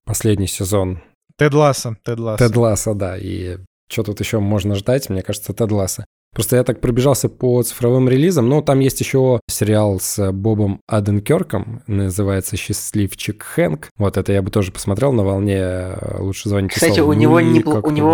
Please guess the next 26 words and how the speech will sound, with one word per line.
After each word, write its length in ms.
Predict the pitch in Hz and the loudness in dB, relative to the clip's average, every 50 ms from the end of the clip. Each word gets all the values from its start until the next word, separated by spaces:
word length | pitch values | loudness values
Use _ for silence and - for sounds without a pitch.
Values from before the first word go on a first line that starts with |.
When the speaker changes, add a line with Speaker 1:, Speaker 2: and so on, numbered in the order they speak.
| 165 156 | 2 2
Speaker 1:
вот 100 | - - | 0 -2
че-то 260 | 104 104 95 - 98 | -4 -4 -4 -4 -4
я 80 | 98 | -2
Speaker 3:
у 20 | 98 | 0
него 100 | 147 151 | 0 0
Speaker 1:
даже 80 | - - | 0 2
Speaker 3:
хороший 260 | - 160 147 131 - | 2 2 4 2 0
Speaker 1:
больше 20 | 107 | -2
не 60 | - | 0
знаю. 160 | 98 147 - | 0 -2 -2
Speaker 3:
Metacritic, 300 | - - 123 - - - _ - | -2 -6 -8 -8 -10 -18 _ -12
зелененький. 640 | - 120 135 135 131 113 110 104 101 - 117 - _ _ _ _ _ - | -6 -4 -2 -2 -2 -6 -8 -14 -16 -18 -20 -20 _ _ _ _ _ -12
Speaker 1:
Это 160 | 107 101 - | -12 -12 -8
хорошо. 380 | - 165 165 - - - 104 - _ _ _ | -4 -4 -4 -4 -6 -10 -12 -14 _ _ _
Speaker 2:
Да, 280 | - 151 160 160 147 - - | 0 2 4 4 2 2 -2
но 160 | 139 147 165 | -2 2 4
вообще 260 | 170 175 147 - 175 | 4 4 2 2 -2
самые 300 | 160 - 180 170 170 170 | 0 2 2 2 2 0
классные 380 | 151 - 156 160 151 - 143 127 | 0 0 0 0 0 -2 -4 -4
премьеры 340 | 127 135 139 139 139 131 131 | -2 -2 0 0 0 0 -2
будут, 300 | 120 127 123 120 113 - - | -4 -4 -6 -6 -8 -6 -6
э, 340 | 123 117 117 113 110 110 107 | -4 -2 -2 -2 -2 -2 -4
будут 260 | 104 110 113 117 110 | -4 -6 -6 -8 -6
на 120 | - 117 110 | -6 -6 -6
следующей 480 | - 127 123 110 101 95 - - 98 | -4 -4 -6 -6 -6 -8 -10 -8 -8
неделе. 540 | 90 90 87 87 107 127 131 113 98 90 82 | -8 -8 -8 -6 -6 -6 -4 -6 -8 -10 -12